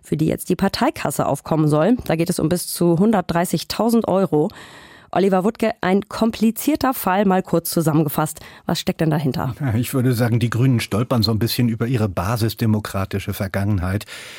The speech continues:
Speaker 2: Denn Landesvorstand, das war mal ein Ehrenamt neben Familie, Beruf und allem anderen.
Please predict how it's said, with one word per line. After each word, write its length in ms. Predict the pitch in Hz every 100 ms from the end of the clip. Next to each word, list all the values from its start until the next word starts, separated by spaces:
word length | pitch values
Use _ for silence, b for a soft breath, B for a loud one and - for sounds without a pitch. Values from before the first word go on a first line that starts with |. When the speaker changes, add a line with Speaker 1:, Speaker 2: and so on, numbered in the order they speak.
| B
Speaker 2:
Denn 240 | 117 101 98
Landesvorstand, 800 | 113 101 143 117 131 120 120 107
das 120 | 110 -
war 100 | 123
mal 160 | 110
ein 200 | 113 104 -
Ehrenamt 760 | 180 208 175 - 147 143 131 123
neben 320 | 117 117 113
Familie, 480 | 123 139 151 127 113
Beruf 320 | 120 165 139
und 140 | 120
allem 260 | 104 107 101
anderen. 440 | 131 170 147 156